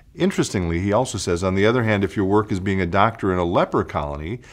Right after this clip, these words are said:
you've probably met requirement B. But if most of the time you're bored and depressed by it, the chances are, uh, you have not only bypassed A, but probably aren't helping your patients much either. So again, both of those things are important.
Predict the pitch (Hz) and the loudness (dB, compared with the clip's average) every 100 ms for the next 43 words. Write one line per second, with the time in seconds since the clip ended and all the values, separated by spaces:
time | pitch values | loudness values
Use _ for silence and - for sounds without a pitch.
0 | - - - 92 113 107 110 95 98 - | -20 -12 -8 -2 0 2 2 2 0 -2
1 | 95 - 92 87 87 - 87 82 147 117 | -4 -2 0 0 -4 -6 -8 -2 0 2
2 | 82 - - _ - - - - 110 110 | -2 -8 -12 _ -20 -20 -20 -2 0 2
3 | 117 139 170 147 139 131 127 113 90 104 | 4 2 2 -2 0 0 2 2 2 2
4 | 127 123 101 - 127 123 - 85 78 82 | 2 2 0 -4 -4 -6 -6 -6 -4 -2
5 | 87 104 - 123 127 123 90 82 107 - | -6 -8 -6 -4 -4 -4 0 2 2 -2
6 | - - - - 92 80 78 110 101 101 | -12 -20 -20 -12 -8 -8 -8 -2 2 2
7 | 95 117 151 139 101 85 98 127 - 107 | 4 2 4 2 2 0 0 0 0 0
8 | 95 - 107 95 90 85 - 117 117 95 | -2 -4 0 0 0 -4 -4 -2 -2 0
9 | 87 92 - 92 - 87 80 - 87 - | 0 0 -2 -6 -4 -4 -6 -4 -6 -4
10 | 82 - 78 78 - - 87 80 - - | -10 -6 -6 -6 -10 -8 -6 -6 -10 -2
11 | 104 98 143 120 101 156 196 170 117 107 | 0 0 0 -2 0 -2 0 0 0 -2
12 | - 110 107 101 - 127 - | -4 -6 -4 -6 -6 -8 -10